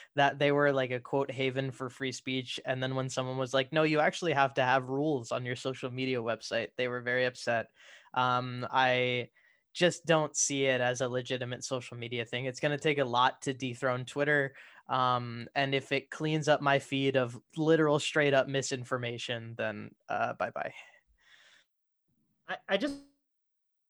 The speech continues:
Speaker 2: just wanna say to take a, I, I agree with a lot of what Vaughn is saying, but I also wanna kind of point out kind of a slightly concerning thing about, like, all this.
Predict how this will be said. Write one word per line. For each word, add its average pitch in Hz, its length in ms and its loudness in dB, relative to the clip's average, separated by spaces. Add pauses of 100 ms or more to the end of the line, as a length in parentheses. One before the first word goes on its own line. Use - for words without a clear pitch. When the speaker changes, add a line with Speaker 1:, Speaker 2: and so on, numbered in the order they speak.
Speaker 2:
just - 140 -8
wanna 180 240 2 (400)
say 139 760 2
to 151 100 -4
take 170 320 0
a, 190 120 -2 (720)
I, 214 80 4
I 220 160 6
agree 254 240 4
with 226 140 4
a 175 40 8
lot 151 240 4
of 135 120 -4
what 135 200 -4
Vaughn 127 280 -2
is 120 120 -8
saying, 104 600 -6 (1000)
but 180 180 4
I 196 100 6
also 247 220 2
wanna 135 440 0 (1040)
kind 180 340 6
of 139 420 4 (300)
point 185 300 4
out 151 180 2
kind 190 180 2
of 208 80 2
a 156 120 0 (140)
slightly 151 520 0
concerning 143 760 -2
thing 147 280 2
about, 143 360 2
like, 139 160 0
all 143 140 4
this. 143 560 -2